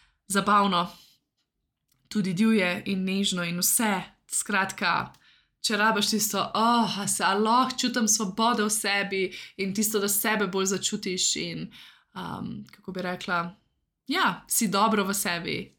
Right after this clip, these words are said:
pridi, se pridruži. Drugače pa hvala, ker si bila z mano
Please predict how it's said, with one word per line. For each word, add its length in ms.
pridi, 540
se 300
pridruži. 640
Drugače 440
pa 200
hvala, 300
ker 100
si 120
bila 180
z 60
mano 340